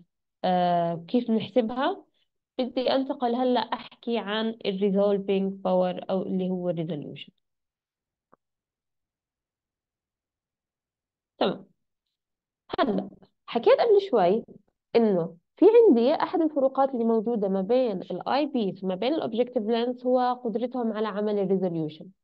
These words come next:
فعليا ال objective lens هي ع-، عدسة تقوم بالتكبير بالإضافة لأنها بتقوم بزيادة ال resolution.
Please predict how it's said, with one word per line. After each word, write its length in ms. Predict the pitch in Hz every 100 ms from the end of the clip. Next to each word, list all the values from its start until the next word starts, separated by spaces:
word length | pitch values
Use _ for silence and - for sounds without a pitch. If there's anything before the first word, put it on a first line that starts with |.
| _ _ _ _ _ -
فعليا 540 | 196 226 480 381 240
ال 340 | 254 - 202
objective 520 | - 202 302 427 403 277
lens 500 | 233 214 240 233 262
هي 200 | 285 277 277 285 302 294 294 302 -
ع-، 340 | 226 214 220
عدسة 380 | 233 220 220 302
تقوم 560 | 330 269 - 247 180 170
بالتكبير 800 | 196 220 220 208 269 330 392 - _
بالإضافة 840 | 330 370 - 254 254 208 196 214 247
لأنها 600 | 247 - 247 240 240 240
بتقوم 640 | 220 214 - 240 240 233
بزيادة 480 | 214 196 214 208 202
ال 160 | 196 190
resolution. 460 | 196 165 147 151